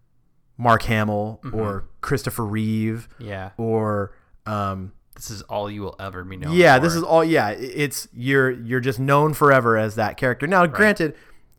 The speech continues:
Speaker 1: you may be known, I mean, Harrison Ford is still known as Han Solo
Speaker 2: Yep.
Speaker 1: to just about everybody, but,
Speaker 2: Yep.
Speaker 1: you know, he's the one guy from that era who, who transcended the thing.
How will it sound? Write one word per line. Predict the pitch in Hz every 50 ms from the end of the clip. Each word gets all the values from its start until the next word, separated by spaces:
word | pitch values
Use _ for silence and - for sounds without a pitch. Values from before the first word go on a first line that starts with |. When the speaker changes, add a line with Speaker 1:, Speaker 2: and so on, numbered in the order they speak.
| _ _ -
Speaker 1:
you | 170 185 190
may | 170 156 156 180 214 185 151
be | 135 123 143
known, | 139 139 123 123 120 120 113 -
I | 151
mean, | 151 151 143 139 127 - - - _ _
Harrison | - - 180 185 - - 156
Ford | - - 170 180 165
is | 143 127
still | - 147 135 131
known | 131 127 127 123
as | 120 110 98
Han | 127 120 117 110
Solo | - - 180 160 135 123 113 107 107 110 120 - - -
Speaker 2:
Yep. | 117 123
Speaker 1:
to | 113 107 104
just | 110 - - 120 - -
about | 110 107 113
everybody, | 139 165 165 139 113 117 107 104 104
but, | 107 131 123 - - -
Speaker 2:
Yep. | - 110 - - -
Speaker 1:
you | - 131
know, | 117 110 104 - - - -
he's | - 185 190 180 147
the | 160
one | 147 131 139 135 135 135
guy | 135 127 127 131
from | 123 131 120
that | 117 113 - -
era | 123 135 131 123 113 107
who, | 104 110 104 101 - _ _ _ _ _ _ _ -
who | 107 113 113 107
transcended | 107 - - - - 123 110 107 98 - 156 165 165 135 113 98
the | 98 95
thing. | - 98 87 85 85 87